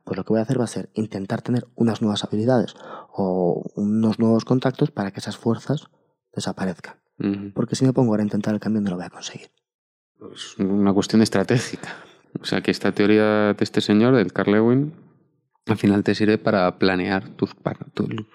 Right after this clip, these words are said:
Speaker 2: qué es lo que tienes que hacer para tener éxito implementando tus cambios.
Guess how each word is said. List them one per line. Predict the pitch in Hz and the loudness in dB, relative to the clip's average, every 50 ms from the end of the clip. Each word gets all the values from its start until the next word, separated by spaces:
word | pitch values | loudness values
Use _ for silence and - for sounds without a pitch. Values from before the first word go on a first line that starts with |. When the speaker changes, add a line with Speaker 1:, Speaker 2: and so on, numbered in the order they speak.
| _ _ _ _ - | _ _ _ _ -2
Speaker 2:
qué | - 110 | 0 0
es | 95 - - | 0 -2 -2
lo | 104 101 95 | -2 -2 -2
que | - - | -2 -2
tienes | - 104 101 - | -2 -2 -2 -2
que | - 101 | -6 -8
hacer | 98 - - 117 113 - | -6 -4 -4 -4 -2 -2
para | 117 107 104 104 - - 107 107 - - _ - - - - _ | 0 0 0 0 0 -2 -4 -4 -8 -16 _ -20 -20 -20 -20 _
tener | - - 101 101 98 104 | -4 0 0 2 2 2
éxito | 104 - - - 117 - - 120 | 0 0 -2 -2 -2 0 0 -2
implementando | 117 - 104 98 95 - - 104 101 98 | -2 -2 -2 -4 -4 -4 -4 -4 -6 -4
tus | - - - - | -6 -8 -8 -8
cambios. | - - - - 107 - - - - | -8 -8 -8 -8 -12 -16 -20 -20 -20